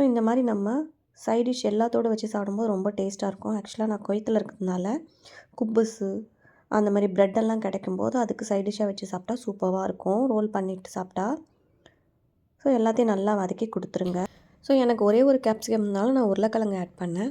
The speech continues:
உருளைக்கிழங்கு வேணான்னா ஸ்கிப் பண்ணிக்கலாம். கொஞ்சமா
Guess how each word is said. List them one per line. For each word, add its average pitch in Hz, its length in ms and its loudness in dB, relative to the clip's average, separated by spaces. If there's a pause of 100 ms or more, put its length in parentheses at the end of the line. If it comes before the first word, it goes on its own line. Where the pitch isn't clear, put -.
(120)
உருளைக்கிழங்கு 233 440 4
வேணான்னா 214 380 0
ஸ்கிப் - 240 -10
பண்ணிக்கலாம். 190 520 -4 (720)
கொஞ்சமா 254 320 2